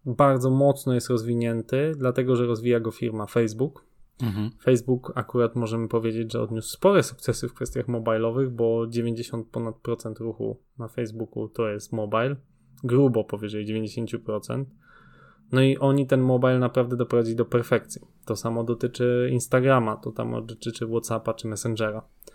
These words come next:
Speaker 1: I no, React Native jest po prostu świetnym frameworkiem, bo pozwala na bardzo dużo operacji, działa szybko i sprawnie. I co więcej, no jakby faktycznie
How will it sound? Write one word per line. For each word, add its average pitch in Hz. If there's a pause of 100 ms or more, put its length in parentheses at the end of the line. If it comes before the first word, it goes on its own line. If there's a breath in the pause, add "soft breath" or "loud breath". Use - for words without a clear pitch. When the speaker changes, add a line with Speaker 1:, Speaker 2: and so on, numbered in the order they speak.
(460 loud breath)
Speaker 1:
I 131
no, 143
React 143
Native 135
jest 131
po 127
prostu 127
świetnym 123
frameworkiem, 113
bo 117
pozwala 113
na 110 (260)
bardzo 120
dużo 123
operacji, 120 (160)
działa 110
szybko -
i -
sprawnie. 110 (400 soft breath)
I 143
co 143
więcej, 131 (100)
no 139
jakby 135
faktycznie 143